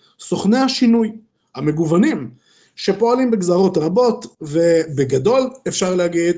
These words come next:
הבולטת שבהם היא התרבות והאומנות, ואם ננסה למנות את כל הדוגמאות, אנחנו באמת, אה, נגיע לפרשת החרמות של שנה הבאה, אבל אני אצטט שורה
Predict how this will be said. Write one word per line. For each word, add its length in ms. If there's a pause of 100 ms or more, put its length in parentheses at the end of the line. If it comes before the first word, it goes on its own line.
(120)
הבולטת 480
שבהם 340
היא 100
התרבות 800
והאומנות, 880 (800)
ואם 880
ננסה 380
למנות 680 (500)
את 120
כל 240
הדוגמאות, 840
אנחנו 340
באמת, 440
אה, 160
נגיע 340
לפרשת 460
החרמות 380
של 100
שנה 300
הבאה, 340 (480)
אבל 220
אני 300 (100)
אצטט 360
שורה 320